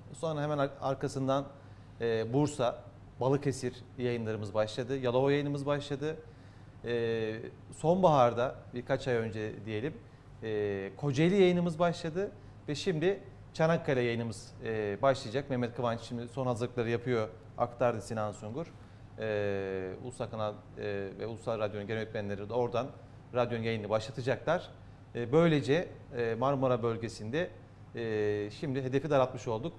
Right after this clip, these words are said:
Artık bundan sonra her adımdan sonra, her başarıdan sonra yeni hedefe kilitleniyoruz. Ulusal Radyomuzu işte kalan, e, bölgelere, ön-, başta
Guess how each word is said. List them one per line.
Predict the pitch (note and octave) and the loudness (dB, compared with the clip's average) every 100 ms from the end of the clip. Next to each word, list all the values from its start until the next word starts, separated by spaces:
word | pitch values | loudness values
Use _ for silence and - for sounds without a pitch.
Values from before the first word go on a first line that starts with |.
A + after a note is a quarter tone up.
| - | -4
Artık | B2+ A#2+ - C#3 | 0 0 -4 -6
bundan | C3+ B2+ | -2 -2
sonra | B2 A#2+ D#3 - A2 | -2 0 0 -2 2
her | D3 - - - - - | 4 4 -2 -16 -12 -4
adımdan | C#3 C#3+ C#3+ D3 | 2 4 6 4
sonra, | C#3+ A2+ G#2+ | 2 -2 2
her | A#2 D3 | 4 4
başarıdan | C3+ B2+ B2+ A#2+ B2+ | 2 2 2 4 2
sonra | A#2+ A2+ A2+ E3 - - - C3+ | 2 -2 0 -2 -4 -14 -10 -2
yeni | C#3 | 2
hedefe | C#3 C#3 C#3 | 4 4 2
kilitleniyoruz. | C#3+ - A#2 A2+ D3+ G3 - - C#3+ | -4 -4 -2 0 0 -2 -4 -14 -10
Ulusal | B2+ C#3+ C3+ | -4 2 2
Radyomuzu | A#2 G#2 G#2+ G#2+ A#2+ F3+ - - - - | 2 0 -4 -4 -4 -4 -6 -16 -18 -18
işte | - | -12
kalan, | B2+ C3+ C3 B2+ - B2 | -4 2 2 2 -4 -6
e, | A2 G2+ G2 G2 F#2+ F#2 F2+ | -2 -2 -2 -4 -8 -10 -8
bölgelere, | G#2+ G#2+ G#2 G2+ F2+ - - A#2 | -4 -2 -2 -2 -4 -10 -14 -12
ön-, | G#2 - | -12 -4
başta | A2+ - A#2 B2 | -4 -4 -6 -6